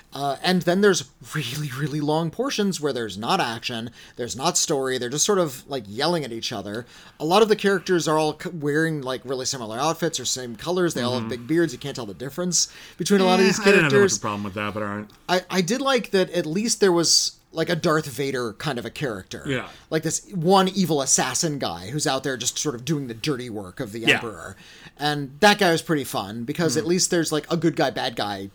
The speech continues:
Speaker 1: dynamic
Speaker 2: Yeah.
Speaker 1: that you can tell what's going on. There's a lot of wasted opportunities here. Uh, that bad guy, that Darth Vader character, um,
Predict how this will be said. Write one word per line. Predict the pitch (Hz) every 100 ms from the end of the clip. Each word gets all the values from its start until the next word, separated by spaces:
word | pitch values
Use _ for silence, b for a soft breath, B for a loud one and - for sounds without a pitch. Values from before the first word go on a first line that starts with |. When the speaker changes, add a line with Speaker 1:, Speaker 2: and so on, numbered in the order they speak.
| -
Speaker 1:
dynamic | 131 120 - - -
Speaker 2:
Yeah. | 185 160
Speaker 1:
that | 139
you |
can | 120 110
tell | 120 87
what's | 90
going | - 82 87
on. | 82 - 104 _ _ _ _ _ _ _ - b b b b
There's | 175 202
a |
lot | 202 214
of | 160
wasted | 214 214 226
opportunities | 220 208 294 147 92
here. | - - - - _ B B B B -
Uh, | 156 151 147 135 120 151 143
that | 180 165
bad | 160 165
guy, | 135 120
that | 135
Darth | 143 147
Vader | 143 160
character, | 147 139 110 104 123 110 113 127
um, | 123 117 110 113